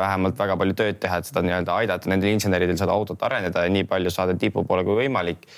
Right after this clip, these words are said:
Et ju siis ma ikkagi tegin ka nagu head tööd, et muidu me ei oleks ju, ju ettepoole jõudnud, et kui sul sõitja annab kogu aeg valet informatsiooni, siis on inseneridel väga-väga raske mingeid otsuseid teha ja seda autot arendada. Et see on ikkagi suhteliselt tähtis, mis sul nagu sõitja tagasi annab ja, ja siiamaani ma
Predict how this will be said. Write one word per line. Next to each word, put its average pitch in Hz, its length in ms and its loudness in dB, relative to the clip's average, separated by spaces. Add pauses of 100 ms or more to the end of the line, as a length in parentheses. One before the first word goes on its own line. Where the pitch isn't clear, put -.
(280)
Et 92 160 0
ju 101 160 2
siis 95 160 0
ma 95 80 2
ikkagi 92 240 -2
tegin 95 240 0
ka 120 160 0
nagu 92 240 0
head 95 240 -2
tööd, 117 240 2
et 87 160 -4
muidu 95 160 2
me 90 160 0
ei 92 60 2
oleks 90 320 -2
ju, 90 140 2 (340)
ju 95 80 4
ettepoole 92 400 0
jõudnud, 98 320 2
et 92 160 -4
kui 92 160 2
sul 95 100 2
sõitja 98 480 -2
annab 87 220 -4
kogu 101 160 0
aeg 92 100 -2
valet 92 300 -2
informatsiooni, 87 580 -2
siis 85 160 -2
on 90 80 0
inseneridel 87 540 0
väga-väga 85 400 -2
raske 82 320 -2 (480)
mingeid 87 240 0
otsuseid 90 340 -4
teha 98 220 -2
ja 78 80 -8
seda 85 100 -2
autot - 300 -4
arendada. 80 400 -2 (420)
Et 76 160 -4
see 87 140 0
on 90 80 0
ikkagi 87 180 -2
suhteliselt 92 400 -2
tähtis, 87 320 -6
mis 87 160 0
sul 78 160 -2
nagu 85 220 0
sõitja 85 260 -2
tagasi 85 320 -2
annab 82 240 -4
ja, 78 140 0 (920)
ja 87 160 0
siiamaani 87 400 2
ma 85 80 0